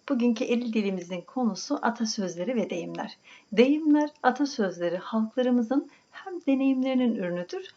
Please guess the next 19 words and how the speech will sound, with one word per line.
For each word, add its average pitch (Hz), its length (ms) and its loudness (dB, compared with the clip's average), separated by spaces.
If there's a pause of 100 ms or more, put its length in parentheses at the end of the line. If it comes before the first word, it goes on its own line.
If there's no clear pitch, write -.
(120)
hem 269 300 4
de 254 200 2
kültürel 220 580 0
birikimlerinin 175 760 -8
ürünüdür. 185 520 -8 (560)
Anlamlı 349 500 4
deyimlerin 320 520 0
yanı 320 220 0
sıra 269 480 -2 (320)
dünden 294 460 6
bugüne 262 440 -2 (240)
erkek 247 360 -4
emen-, 240 420 2
egemen 220 440 4
kültürün, 226 640 -4 (260)
yaşamın 226 680 0 (200)
topluma 254 560 -4
sirayet 240 580 -2
etmesiyle 208 840 -6